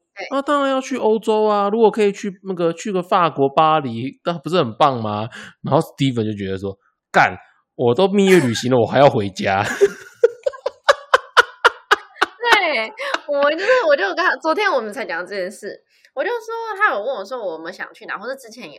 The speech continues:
Speaker 1: 以前，以前有没有想过是要去哪里？我就说，因为我之前去过瑞士，我觉得瑞士是我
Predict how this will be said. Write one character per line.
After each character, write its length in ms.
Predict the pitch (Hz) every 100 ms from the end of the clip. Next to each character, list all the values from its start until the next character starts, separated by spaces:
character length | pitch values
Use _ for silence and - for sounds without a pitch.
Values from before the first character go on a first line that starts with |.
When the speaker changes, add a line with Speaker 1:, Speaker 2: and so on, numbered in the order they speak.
| -
Speaker 1:
以 100 | 175
前， 380 | 196 165 160 - _
以 160 | - 208
前 340 | - 208 175
有 100 | 185
没 100 | 151
有 20 | 196
想 180 | - -
过 160 | 170 165
是 160 | -
要 140 | 156 139
去 160 | _
哪 100 | - - -
里？ 80 | _ _ _ -
我 80 |
就 140 | 247 339
说， 460 | 330 302 285 285 294 _ _ _
因 120 | 320
为 100 | 302
我 140 | 190
之 120 | 170 233
前 80 |
去 120 | 208 233
过 120 | 208
瑞 180 | 202 175
士， 160 | -
我 120 | 147
觉 140 | 104 95
得 360 | 127 131 92 -
瑞 120 | 214
士 140 | 214 208
是 200 | 208
我 80 | 202